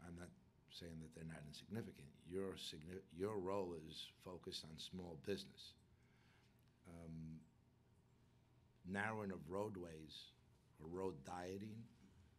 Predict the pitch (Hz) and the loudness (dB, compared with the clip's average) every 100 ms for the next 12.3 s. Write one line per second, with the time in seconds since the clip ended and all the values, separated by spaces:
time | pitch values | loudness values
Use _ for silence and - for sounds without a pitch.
0 | - 85 - 101 98 98 90 - - 101 | -12 -6 2 2 2 -2 -2 -2 0 2
1 | 95 92 90 87 82 80 87 87 87 87 | 2 0 -2 -4 -4 -4 -4 -4 -4 -6
2 | - 85 80 90 82 - 85 82 85 82 | -8 -8 -4 -4 -4 -4 -2 -2 -4 -6
3 | 82 80 80 78 98 110 95 76 76 - | -6 -6 -6 0 2 2 0 -4 -10 -12
4 | - - 104 101 101 117 110 98 95 - | -10 0 2 4 2 2 0 2 0 0
5 | 87 85 90 87 87 92 110 85 73 - | -6 -6 -4 -4 -4 0 2 0 -4 -14
6 | - - - - - - - - - - | -18 -20 -20 -20 -20 -20 -20 -20 -20 -20
7 | - - - - 104 92 87 71 95 113 | -20 -20 -14 -2 0 2 -2 0 2 4
8 | - - 131 131 131 135 - - - 135 | 2 0 2 2 2 -2 -6 -10 -2 2
9 | 135 135 131 135 135 117 117 113 127 113 | 4 4 6 4 2 2 0 0 -2 -2
10 | 120 101 123 120 120 120 117 113 - 123 | -4 0 0 0 0 -2 -2 -2 -2 -2
11 | 120 123 123 123 98 92 - 107 101 104 | -2 0 0 0 0 -2 -4 -4 -4 -4
12 | 113 139 127 | -4 -4 -4